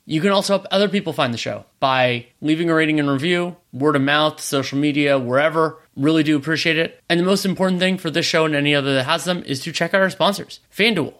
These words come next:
FanDuel dot com slash Boston. New customers get two hundred dollars in bonus bets guaranteed when you place a five dollar bet, which is fantastic.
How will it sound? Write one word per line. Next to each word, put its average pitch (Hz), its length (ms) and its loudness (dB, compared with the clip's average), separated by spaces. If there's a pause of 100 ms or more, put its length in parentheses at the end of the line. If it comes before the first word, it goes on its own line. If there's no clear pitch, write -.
FanDuel 175 320 2
dot 170 140 0
com 165 240 0
slash 139 300 -4
Boston. 147 500 -2
New 143 100 0
customers 151 480 -4
get 127 220 -4
two 208 180 -4
hundred 190 220 2
dollars 151 320 2
in 123 80 -2
bonus 135 260 0
bets 131 240 -2
guaranteed 131 480 0
when 120 140 -6
you 117 60 -4
place 117 260 -8
a 110 60 -6
five 120 260 -2
dollar 113 180 -4
bet, 170 320 -2
which 113 140 -12
is - 80 -18
fantastic. 135 840 -4